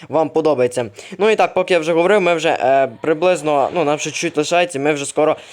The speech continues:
під'їдемо. Блін, так важко нею керувати, що жесть. От, ми зараз сюди повертаємо, нап-, ні, чуть далі направо, і видніється наш, е, цей, як він, е, квартира, цей хмарочос. До речі, тут я бачив один, е, такий прикол, що тут стоїть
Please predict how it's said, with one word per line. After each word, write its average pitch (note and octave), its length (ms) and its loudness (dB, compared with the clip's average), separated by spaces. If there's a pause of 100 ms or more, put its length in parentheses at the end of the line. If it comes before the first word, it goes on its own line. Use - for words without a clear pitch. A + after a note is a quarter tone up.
(180)
під'їдемо. F3+ 640 0
Блін, D3 380 -2
так F#3+ 200 0
важко F#3+ 360 0
нею F#3+ 180 2
керувати, F3+ 440 0
що D#3+ 200 -4
жесть. C#3 460 -2 (300)
От, G#3 420 2
ми F3+ 140 0
зараз F3 260 2
сюди F3+ 160 2
повертаємо, F3+ 500 0
нап-, E3+ 160 -4
ні, C#3+ 180 0
чуть D#3 200 -2
далі D#3 220 2
направо, E3 420 2
і D#3+ 180 0 (320)
видніється E3+ 1200 0
наш, D#3 600 0
е, C#3 340 4
цей, C3 240 0
як C#3 180 -2
він, A#2+ 140 -4
е, A#2+ 500 0
квартира, F3+ 580 2
цей D#3+ 180 -2
хмарочос. D3 760 0 (340)
До C#3 140 -2
речі, F3 440 2
тут F#3 160 0
я F#3+ 100 2
бачив F#3+ 340 0
один, E3+ 240 0
е, C#3 180 2
такий E3 260 -4
прикол, E3+ 420 0
що D#3+ 120 -8
тут F3 200 -6
стоїть E3 500 -6